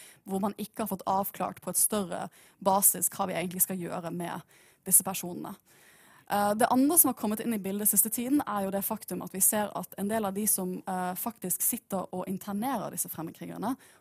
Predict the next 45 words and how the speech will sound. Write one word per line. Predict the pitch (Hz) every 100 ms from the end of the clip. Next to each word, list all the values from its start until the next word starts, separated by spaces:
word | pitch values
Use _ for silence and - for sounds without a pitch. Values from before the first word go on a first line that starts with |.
| _
og | 180 180
deres | 170 170
barn, | 190 285 285 - - _
det | 214 233
er | 226
s-, | - -
eh, | 202 196 190
de | 185 190 190
kurdiske | - 208 180 -
selvstyremyndighetene | 180 180 185 214 180 - 190 180
i | 175
Syria, | - 175 156 -
og | 202
de |
har | 247 -
ikke | 202 - 180
lyst | 175 - - -
til | - 180 -
å | 175 170 175 - _ -
ha | 190 170
disse | 175 -
personene | 185 - 175 175 170
på | 175 175
deres | 170 185
territorium. | 180 180 - 180 - - - -
Og |
det | 269 277
kan | 285
man |
jo | 233
forstå. | 208 196 202 180
De | 202
ønsker | 185 190 -
å | 208
gjenoppbygge, | 202 170 - 175 170 175 - _ _ -
eh, | -
Syria | 175 - 196 180 -
og |
sitt, | - 196 -
sin | - 185 180
del | 180 170 175
av | -
Syria. | 180 170 - 202 - - _
De | 202
ønsker | 190